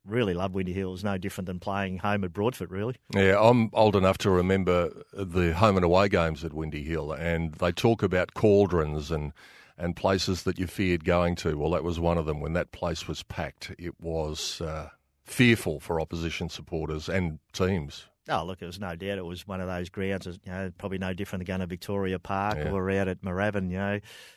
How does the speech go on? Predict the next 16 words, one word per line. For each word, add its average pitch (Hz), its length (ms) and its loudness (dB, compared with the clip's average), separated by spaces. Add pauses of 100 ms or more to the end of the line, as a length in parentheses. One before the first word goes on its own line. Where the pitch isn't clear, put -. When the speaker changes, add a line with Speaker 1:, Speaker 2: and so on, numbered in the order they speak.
(120)
Speaker 1:
You 98 120 -4
always 95 240 -2
got 107 140 -8
your 98 120 -8
uni-, 95 280 -6
unique 95 380 -6
little 95 200 -2
areas 98 560 0
and 90 160 -4
that 95 120 -6
sort 98 180 -8
of 92 80 -8
stuff 95 260 -6
under 95 160 -6
there, 101 360 -2
and, 90 180 -8